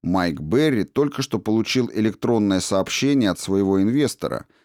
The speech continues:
с намёком на то, что его однобокое видение финансовых рынках передалось Deutsche Bank.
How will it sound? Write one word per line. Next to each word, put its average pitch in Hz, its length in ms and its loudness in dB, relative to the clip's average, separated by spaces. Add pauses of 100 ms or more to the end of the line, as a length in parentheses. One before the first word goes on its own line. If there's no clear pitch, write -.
(120)
с - 120 -10
намёком 127 480 4
на 123 120 2
то, 170 160 -2
что 135 220 -2
его 127 340 2
однобокое 120 720 2
видение 95 580 2
финансовых 95 680 -2
рынках 151 420 -2
передалось 101 600 2
Deutsche 85 420 -2
Bank. 85 380 -4